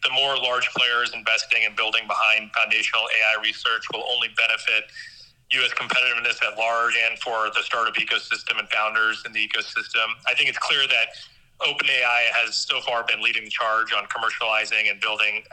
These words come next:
access for the startup ecosystem, and the investor and founder community obviously wants that to continue. So the risk of Open A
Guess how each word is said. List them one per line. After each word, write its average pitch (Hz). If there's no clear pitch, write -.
access 113
for 120
the 117
startup 123
ecosystem, 120
and 107
the 123
investor 120
and 113
founder 113
community 117
obviously 110
wants 107
that 117
to -
continue. 131
So 120
the 131
risk 156
of 135
Open 131
A 117